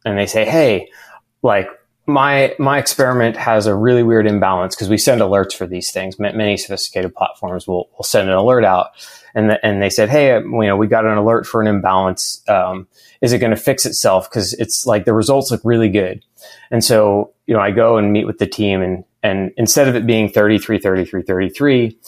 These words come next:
it was something like, you know, fifty, thirty, twenty. Um, and it turns out that the, the test two group, the, the people waiting in checkout for ten seconds, that thing was crushing it. Like, the conversion rate was twenty percent pot, like, lift, I-, insane.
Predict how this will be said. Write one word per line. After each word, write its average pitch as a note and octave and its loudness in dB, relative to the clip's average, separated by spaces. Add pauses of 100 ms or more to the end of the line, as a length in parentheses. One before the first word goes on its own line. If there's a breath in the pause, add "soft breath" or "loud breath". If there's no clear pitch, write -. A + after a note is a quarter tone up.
(200 loud breath)
it G#2+ 2
was G#2 2
something G#2 2
like, F#2 -2
you A2 -6
know, E2+ -4
fifty, - -2
thirty, F#2 -2
twenty. F#2 -10 (640 soft breath)
Um, F#2 -2
and A#2+ 0
it A#2 -2
turns E3 2
out B2 2
that - -2
the, F#2 2
the G#2 0
test - -2
two F3 4
group, G2+ 0
the, G2+ 2
the G#2 2
people B2+ 0
waiting G#2+ 2
in G2 -2
checkout G#2 -2
for G#2+ -8
ten G2 -2
seconds, A2 0
that B2 -2
thing A2+ 0
was F2 -2
crushing G2+ -4
it. F2 -8
Like, F#2+ -4 (100)
the A#2+ -2
conversion A#2 0
rate G#2+ 2
was G2 -4 (400 soft breath)
twenty B2+ 0
percent G2 -2 (300)
pot, - -2
like, F#2 0
lift, F#2 0
I-, A#2 -6
insane. G2+ -2